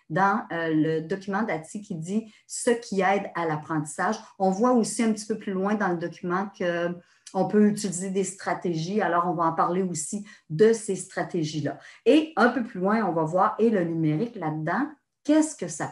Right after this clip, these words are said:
peut faire ? Ensuite, deuxième, euh, troisième question, dans le fond, à qui sert-elle ? Bien souvent, là, on pense, « Ah oui, la rétroaction, ben, ça sert aux élèves. » C'est la première réponse qu'on se donne. Mais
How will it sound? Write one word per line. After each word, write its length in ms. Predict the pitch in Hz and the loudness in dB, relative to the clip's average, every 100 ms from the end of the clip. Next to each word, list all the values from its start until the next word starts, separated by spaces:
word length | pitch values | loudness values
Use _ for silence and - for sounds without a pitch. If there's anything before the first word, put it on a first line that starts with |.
| - | -4
peut 300 | 196 208 - | -2 -2 -6
faire ? 500 | - - 117 - _ _ _ _ _ _ _ _ _ - _ - | -18 -10 -10 -10 _ _ _ _ _ _ _ _ _ -20 _ -6
Ensuite, 580 | 233 339 - - 151 - - | 0 0 0 -4 -4 -6 -14
deuxième, 640 | 160 196 220 190 160 156 - | -4 0 0 0 2 0 -2
euh, 60 | |
troisième 480 | - - 262 240 190 | -8 0 2 2 0
question, 380 | 147 147 170 254 | -2 -4 -4 -2
dans 120 | 208 | -2
le 60 | 185 | -4
fond, 300 | - 302 - _ _ _ _ - | -6 -8 -10 _ _ _ _ 0
à 100 | 220 226 - | 0 0 -2
qui 380 | 320 381 - _ _ _ | 2 2 -2 _ _ _
sert-elle ? 920 | - - 190 185 - - 185 143 139 - - - | -10 -2 0 -2 -8 -4 -2 -2 -4 -14 -20 -8
Bien 320 | 208 320 415 | 2 4 4
souvent, 420 | 330 - 220 262 | 0 -2 2 4
là, 100 | 277 | 4
on 180 | 190 156 | 4 0
pense, « 440 | - 226 240 240 - | 0 0 0 -2 -4
Ah 100 | 208 | -2
oui, 160 | 226 226 | 0 0
la 80 | 185 | -2
rétroaction, 600 | 175 - 175 156 202 185 | -4 -4 -4 -4 -4 -4
ben, 100 | 143 | -4
ça 160 | 139 | -6
sert 240 | - 170 175 | -6 -6 -4
aux 100 | 165 | -2
élèves. » 380 | 160 151 123 - | 0 0 0 -6
C'est 140 | - | -8
la 100 | - | -8
première 720 | - - 320 294 277 262 247 | -10 -4 2 4 4 2 0
réponse 420 | 208 - 190 190 | -2 -2 -2 -2
qu'on 220 | - 170 | -6 -4
se 60 | 151 | -4
donne. 280 | 156 143 - _ _ - - - | -4 -6 -10 _ _ -20 -12 2
Mais 460 | 214 320 453 - | 6 6 4 -4